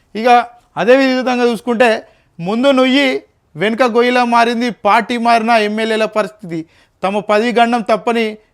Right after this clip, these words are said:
పరిస్థితి ఏర్పాటైంది. ఇక స్పీకర్ నోటీసులు జారీ చేయడంతో వేటు పడే అవకాశాలు ఎక్కువగా ఉన్నాయి. దీంతో స్వతహాగా రాజీనామా చేసి పరువు కాపాడుకోవాలని పలువురు ఎమ్మెల్యేలు భావిస్తున్నట్లు సమాచారం.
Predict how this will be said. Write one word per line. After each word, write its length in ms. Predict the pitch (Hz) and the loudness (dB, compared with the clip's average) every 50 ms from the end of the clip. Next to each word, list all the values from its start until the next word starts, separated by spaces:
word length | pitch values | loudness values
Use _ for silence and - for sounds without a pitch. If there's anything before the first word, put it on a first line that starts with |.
| _ _ - | _ _ -2
పరిస్థితి 380 | 185 196 208 202 - - 254 240 | -2 -2 -2 -2 -2 0 2 2
ఏర్పాటైంది. 640 | 240 233 240 240 233 208 226 214 196 180 151 120 - _ _ _ _ _ - | 2 2 2 0 0 2 0 0 0 -2 -6 -10 -14 _ _ _ _ _ -6
ఇక 100 | 180 202 | -4 -4
స్పీకర్ 600 | 185 - - - 233 240 214 254 247 233 214 202 | -4 -6 -6 -4 -4 0 0 0 0 0 -2 -2
నోటీసులు 440 | 220 226 202 247 247 202 214 254 226 | -4 -4 -2 -4 -4 -4 -6 -6 -4
జారీ 380 | 160 175 208 226 240 220 - | -2 0 2 2 0 2 0
చేయడంతో 540 | 240 240 233 233 233 208 254 254 233 214 226 220 _ _ _ _ _ _ | 0 2 2 0 0 0 0 0 0 -2 -4 -8 _ _ _ _ _ _
వేటు 280 | 143 151 185 208 196 220 | -4 0 2 2 0 0
పడే 220 | 190 254 233 226 | 0 0 2 4
అవకాశాలు 560 | 226 214 214 214 220 226 220 196 226 226 226 214 | 4 4 2 2 2 0 0 0 0 -2 0 -2
ఎక్కువగా 400 | 196 185 - 247 233 226 240 226 | -2 -2 -2 -2 0 2 2 2
ఉన్నాయి. 320 | 214 208 208 185 147 123 - _ _ _ _ - | 2 2 -2 -4 -4 -6 -10 _ _ _ _ -12
దీంతో 400 | 143 156 208 226 202 240 233 226 | -6 -4 -4 -2 0 0 0 0
స్వతహాగా 880 | 220 - - 202 214 214 240 240 226 240 240 233 214 254 247 240 240 - - _ _ _ _ - | -2 -4 -4 -4 0 2 4 4 6 4 4 4 4 4 4 4 2 0 -6 _ _ _ _ -8
రాజీనామా 560 | 147 156 185 208 233 233 214 254 247 240 247 214 240 | -4 0 2 2 2 2 0 -2 -2 -2 -4 -2 -2
చేసి 280 | 233 226 - 254 247 226 | -4 -4 -4 -4 -6 -6
పరువు 340 | 170 - 214 214 220 240 233 | -4 -2 0 0 0 0 0
కాపాడుకోవాలని 1080 | 196 226 226 233 226 254 247 240 226 226 233 226 226 226 226 226 220 220 208 208 208 _ _ _ _ _ _ _ | 0 0 0 2 2 2 2 2 2 0 0 2 4 4 4 2 0 -2 -6 -8 -10 _ _ _ _ _ _ _
పలువురు 300 | 175 180 196 220 233 233 | -2 -2 0 0 0 0
ఎమ్మెల్యేలు 480 | 220 208 208 220 233 240 240 233 240 240 | 0 0 0 0 0 0 2 2 0 0
భావిస్తున్నట్లు 680 | 190 214 214 220 220 220 - 233 214 214 214 196 254 240 | 2 2 2 2 2 0 -4 -6 -4 -4 -4 -4 -6 -4
సమాచారం. 600 | - 226 202 196 208 196 - 202 180 156 131 | -4 -4 -2 -2 -2 -2 0 -2 -2 -2 -4